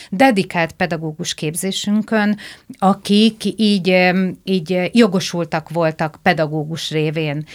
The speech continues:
ezen a képzésen részt venni, és nagyon pozitív visszajelzéseik voltak, és akkor fogalmazódott meg, hogy igen, az a legjobb, hogyha egy ilyen dedikált képzést, ö, fogunk kialakítani, és akkor kezdődött el,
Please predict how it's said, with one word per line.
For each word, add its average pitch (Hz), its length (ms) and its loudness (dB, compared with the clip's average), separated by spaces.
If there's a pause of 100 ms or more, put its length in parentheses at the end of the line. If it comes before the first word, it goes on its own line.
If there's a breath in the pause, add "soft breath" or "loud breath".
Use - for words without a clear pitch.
(140)
ezen 208 260 2
a 175 80 -2
képzésen 156 580 -4
részt 269 260 -4
venni, 185 340 0
és 196 200 -2
nagyon 226 560 6
pozitív 175 460 -4
visszajelzéseik 175 1000 0
voltak, 196 480 0
és 180 120 -2
akkor 220 340 2
fogalmazódott 185 920 0
meg, 208 280 0 (240 loud breath)
hogy 165 160 -6
igen, 226 500 2
az 214 180 2
a 185 120 4
legjobb, 185 580 0 (260 loud breath)
hogyha 180 300 -4
egy 180 220 0
ilyen 180 360 -2
dedikált 165 640 0
képzést, 160 920 -2 (600 soft breath)
ö, 165 200 0 (100)
fogunk 175 420 0
kialakítani, 170 1080 -2 (260 loud breath)
és 170 260 -6
akkor 196 420 -2
kezdődött 170 720 -4
el, 170 400 0